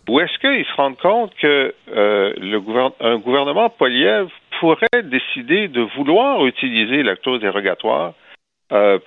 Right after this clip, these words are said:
pour, euh, obliger les, les, les juges à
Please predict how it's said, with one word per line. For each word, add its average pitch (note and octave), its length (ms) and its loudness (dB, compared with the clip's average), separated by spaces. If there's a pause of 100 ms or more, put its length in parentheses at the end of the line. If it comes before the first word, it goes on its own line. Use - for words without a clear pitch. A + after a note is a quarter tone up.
pour, C#3+ 340 2
euh, F#2+ 460 2
obliger G#2+ 540 -2
les, F#2 400 -2
les, F#2 300 -8
les F2+ 280 -2
juges B2+ 480 -2
à F2+ 120 0